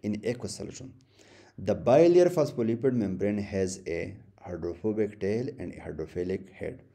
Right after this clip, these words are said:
that leads to the formation of amphiphilic structure. Liposomes can be made from both natural and synthetic phospholipids. Lipids composition strongly affects liposomes characteristics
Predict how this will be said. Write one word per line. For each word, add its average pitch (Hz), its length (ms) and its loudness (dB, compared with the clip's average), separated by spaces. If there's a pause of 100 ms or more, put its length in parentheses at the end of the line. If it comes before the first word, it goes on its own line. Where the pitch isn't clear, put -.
(380)
that 87 300 0
leads 131 400 0
to 107 140 -2
the 95 100 -4
formation 90 580 -6
of 92 260 -6 (100)
amphiphilic 98 920 -4 (340)
structure. - 380 -12 (560)
Liposomes 101 920 2 (1500)
can 143 260 2
be 139 120 0
made 120 360 2
from 90 280 -6
both 92 320 -2
natural 117 580 -2
and 95 180 -6
synthetic 95 560 -6
phospholipids. - 840 -16 (840)
Lipids 104 460 -4
composition 120 600 -4
strongly 131 680 0
affects 127 500 -4
liposomes 101 880 -4
characteristics 113 880 -6